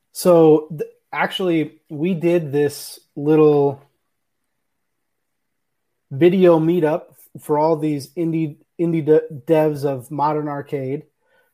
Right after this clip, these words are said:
And the Armed and Gelatinous guys were there, and we were talking about stuff, and they were telling us about their Minecraft world, and we all got on Minecraft and we were running around in their world. And they were telling us that, and they showed us their office, and, like, we went inside, and they're like, "Yeah, we come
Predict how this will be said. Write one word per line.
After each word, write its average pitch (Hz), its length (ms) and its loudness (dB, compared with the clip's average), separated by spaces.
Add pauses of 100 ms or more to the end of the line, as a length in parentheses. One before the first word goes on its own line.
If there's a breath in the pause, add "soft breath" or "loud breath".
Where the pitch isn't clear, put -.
(140)
And 147 480 -6
the 170 80 -2
Armed 165 220 0
and 165 120 -2
Gelatinous 151 400 0
guys 143 300 -2
were 139 100 0
there, 139 320 0
and 143 260 -4
we 147 120 0
were 147 140 0
talking 151 480 -2
about 143 280 0
stuff, 151 400 -4
and 135 220 -6 (240 soft breath)
they 160 80 2
were 156 80 6
telling 160 220 0
us 151 100 -6
about 160 160 0
their 151 80 -2
Minecraft 160 580 0
world, 156 320 4
and 147 100 0
we 147 60 -4
all 151 140 -4
got 147 160 -4
on 143 80 -6
Minecraft 143 480 -8
and 135 100 -8
we 131 60 -8
were - 0 -
running 139 220 -8
around 139 160 -10
in 135 40 -8
their 131 120 -10
world. 135 360 -4 (680 soft breath)
And 160 300 4
they 175 120 8
were 165 100 6
telling 214 260 4
us 151 160 -2
that, 151 220 -2
and 151 160 -4
they 147 200 -2 (120)
showed 214 260 0
us 185 120 -6
their 156 120 0
office, 143 580 -4
and, 151 140 -12
like, 147 160 -12
we 151 80 -4
went 165 160 -2
inside, 175 280 -2
and 151 100 -4
they're 147 80 -4
like, 139 180 -4
"Yeah, 202 140 2
we 131 160 -2
come 170 440 -2